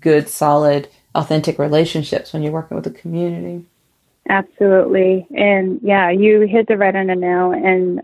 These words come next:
Speaker 2: um, you know, talking about these community-based participatory research and these different models, you know, it's usually moving into more of these qualitative research approaches. So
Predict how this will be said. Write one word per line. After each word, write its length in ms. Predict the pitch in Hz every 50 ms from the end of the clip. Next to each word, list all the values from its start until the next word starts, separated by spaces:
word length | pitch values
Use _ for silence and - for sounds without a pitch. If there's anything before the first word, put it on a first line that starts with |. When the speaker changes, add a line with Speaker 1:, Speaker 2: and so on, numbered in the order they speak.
| _ -
Speaker 2:
um, 320 | 190 190 185 185 185 - -
you 120 | 208 202
know, 140 | 190 190 190
talking 460 | 180 - 220 214 214 _ - 220 214
about 400 | 202 190 196 185 185 185 175 180 - -
these 220 | 202 190 180 175 - _ _ _ -
community-based 840 | - 196 190 185 180 180 190 185 185 180 - 185 180 180 180 - _
participatory 580 | - 185 - 196 - _ _ - - 180 180 175
research 460 | 175 185 185 _ - 185 180 175 - - - - _ _ - - - - - - _ _ _ -
and 280 | 190 190 190 190 175
these 140 | 196 196 180 -
different 260 | 190 175 - 170 -
models, 380 | 180 208 233 233 220 214 202 196 -
you 100 | 190 190
know, 200 | 185 185 180 180
it's 220 | 175 175 175 _ _ -
usually 400 | 196 190 196 185 185 190 190 185
moving 340 | 180 185 185 170 180 175 175
into 380 | 180 180 170 - _ - 185 180
more 520 | 180 175 175 175 175 175 175 175 175 175
of 100 | 170 -
these 180 | 185 175 175 170 _ -
qualitative 840 | - - 190 180 185 196 202 196 - 220 214 214 220 220 220 214 - _ -
research 420 | 196 202 208 - - 226 220 220 -
approaches. 600 | 220 - - 226 226 226 - - 247 240 240 247 _ _ _ _ - - - - - - - - _ _ _ -
So 440 | - 202 190 190 185 185 180 - -